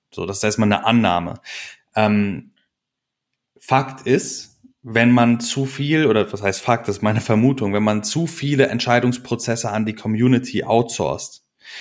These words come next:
glaube ich, läuft man sehr, sehr schnell Gefahr, dass gar keine Entscheidungen mehr richtig getroffen werden können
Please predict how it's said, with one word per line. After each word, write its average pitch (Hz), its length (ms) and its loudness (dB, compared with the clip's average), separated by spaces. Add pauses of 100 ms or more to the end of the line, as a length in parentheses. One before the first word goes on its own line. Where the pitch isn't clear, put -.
(460)
glaube 117 340 2
ich, 117 300 -2
läuft 117 280 0
man 113 160 0
sehr, 113 200 2
sehr 113 100 0
schnell 107 300 -2
Gefahr, 104 400 0
dass - 400 -6 (140)
gar 107 200 2
keine 110 320 2
Entscheidungen 104 580 0
mehr 98 180 0
richtig - 280 -12
getroffen 98 440 -6
werden 92 260 -6
können 147 440 -6